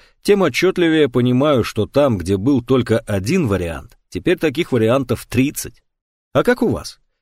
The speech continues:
Изменилось ли отношение к собственному тексту после двух изданных романов?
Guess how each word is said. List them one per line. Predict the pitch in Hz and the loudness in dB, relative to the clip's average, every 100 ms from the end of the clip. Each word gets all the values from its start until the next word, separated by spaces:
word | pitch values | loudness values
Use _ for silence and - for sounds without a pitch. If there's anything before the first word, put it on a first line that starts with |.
| - | -4
Изменилось | 135 151 196 247 214 175 | 0 0 2 2 2 2
ли | 147 | 2
отношение | 135 127 120 190 165 143 | 2 2 0 0 0 -2
к | - | 0
собственному | 175 - - 107 101 90 80 | -4 -4 -4 -2 -2 -2 -2
тексту | 160 - 156 | -4 -2 -2
после | 127 180 170 151 | -2 -2 0 -2
двух | 151 160 - - - | 0 -2 -2 -10 -4
изданных | 143 113 123 117 - | -2 2 2 2 0
романов? | 110 98 65 - | 0 -2 -6 -16